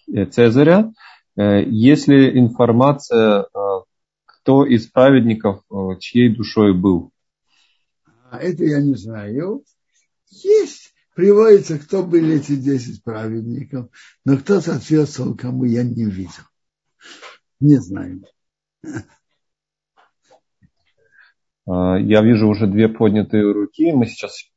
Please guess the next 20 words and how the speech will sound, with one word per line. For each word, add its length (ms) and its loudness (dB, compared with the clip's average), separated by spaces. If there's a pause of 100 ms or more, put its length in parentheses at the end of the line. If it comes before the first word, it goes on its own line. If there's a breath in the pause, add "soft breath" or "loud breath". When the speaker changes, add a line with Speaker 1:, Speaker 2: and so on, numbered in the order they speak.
(120)
Speaker 1:
после 460 -4
ютубовского 800 0
чата 460 -4 (100)
дадим 500 -4
возможность 500 -12
спросить 600 -14 (440)
вживую. 720 -4
А 160 -2
сейчас 260 -6
смотрим 340 -4
в 60 -18
чат 240 -4
ютуба. 480 0 (140)
Значит, 320 -8
есть 240 -2
вопрос 340 -4
такой 380 -2
здесь. 400 -8 (2250 soft breath)
А, 480 -4 (2750)
да, 360 0